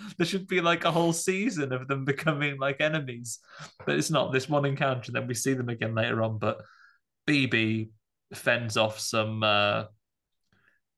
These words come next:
fends off some bullies. Um, then we get a scene where Sam does come round to visit, building their relationship a little.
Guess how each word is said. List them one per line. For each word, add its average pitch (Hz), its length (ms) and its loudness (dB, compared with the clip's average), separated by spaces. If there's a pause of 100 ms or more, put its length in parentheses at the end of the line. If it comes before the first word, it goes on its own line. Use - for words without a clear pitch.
(400)
fends 160 340 2
off 127 160 2
some 117 200 -4
bullies. 107 800 -2 (100)
Um, 107 560 0 (880)
then 147 360 0
we 143 100 0
get 135 320 0
a 123 40 -4
scene 120 420 -6
where 110 220 0
Sam 113 340 -2
does 139 260 2
come 107 240 -4
round 104 340 -2
to 107 80 -4
visit, 104 360 -2
building 127 280 0
their 139 120 0
relationship 117 680 -2
a 104 60 -4
little. 113 420 -4